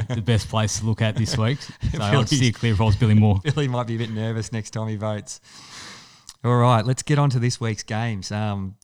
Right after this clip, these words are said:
Speaker 2: first game you wanna look at, um, Para v Melbourne Storm. Storm again on the Thursday night, which is great for all us Melburnians. Um, Storm's a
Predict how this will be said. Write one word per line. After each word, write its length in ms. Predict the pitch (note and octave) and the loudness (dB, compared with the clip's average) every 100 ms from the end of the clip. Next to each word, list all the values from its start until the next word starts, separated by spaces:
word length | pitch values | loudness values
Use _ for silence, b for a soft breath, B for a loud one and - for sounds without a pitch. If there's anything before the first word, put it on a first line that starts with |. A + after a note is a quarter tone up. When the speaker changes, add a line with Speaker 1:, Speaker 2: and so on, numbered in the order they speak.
| _ - | _ -4
Speaker 2:
first 240 | A#2+ - | -2 0
game 240 | A#2+ A2 | 0 0
you 80 | G#2 | 2
wanna 180 | G#2 G2+ | 0 0
look 160 | G#2 A2 | 0 0
at, 320 | G#2+ - - | 0 -2 -4
um, 400 | G#2+ G#2+ G2 F#2+ B B B - | 0 0 0 -4 B B B 2
Para 360 | B2+ C3+ C3 | 4 8 6
v 440 | A2+ A#2 A2 G#2 G#2 | 6 6 6 4 2
Melbourne 380 | A#2 A2+ G#2+ G#2 | 4 6 6 2
Storm. 540 | - A#2+ A#2+ B2 B2 | 2 4 6 4 0
Storm 340 | - - C3 A#2+ | -10 -4 0 0
again 200 | A2 A#2 | 0 0
on 100 | A2 | 0
the 60 | G#2 | -2
Thursday 480 | - A2 A2 A2 | 0 2 2 0
night, 380 | G#2 G#2+ A2 A2+ | 0 2 2 0
which 160 | A2 - | -4 -6
is 100 | F#2+ | -4
great 320 | A2+ A2 G#2+ | 0 0 0
for 180 | - A2 | -4 -2
all 140 | G#2+ | 0
us 140 | G#2 - | -2 -2
Melburnians. 760 | G2+ G2+ A2 A2+ A2+ A2+ - b b b | -2 2 2 2 0 -4 -12 b b b
Um, 380 | A2+ G#2+ G#2+ G2+ - b b b | -2 0 0 -2 -6 b b b
Storm's 420 | - - C3+ B2+ | -10 2 4 6
a 240 | A#2 A2+ | 6 4